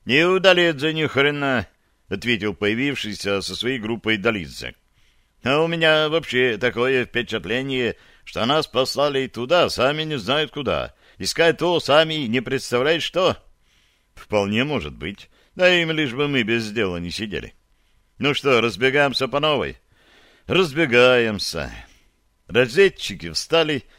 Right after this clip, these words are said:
и тремя группами разошлись в трёх направлениях, чтобы спустя два часа встретиться вновь.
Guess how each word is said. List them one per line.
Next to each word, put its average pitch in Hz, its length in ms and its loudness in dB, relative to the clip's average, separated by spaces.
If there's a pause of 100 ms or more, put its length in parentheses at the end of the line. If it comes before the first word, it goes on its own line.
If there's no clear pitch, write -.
(160)
и 87 60 -10
тремя 135 380 0
группами 120 520 -2
разошлись 104 680 -6
в - 140 -20
трёх 107 300 -4
направлениях, 80 840 -6 (540)
чтобы 120 480 0
спустя 107 580 -4
два 101 160 -2
часа 92 520 -4 (420)
встретиться 135 840 -4
вновь. 87 760 -10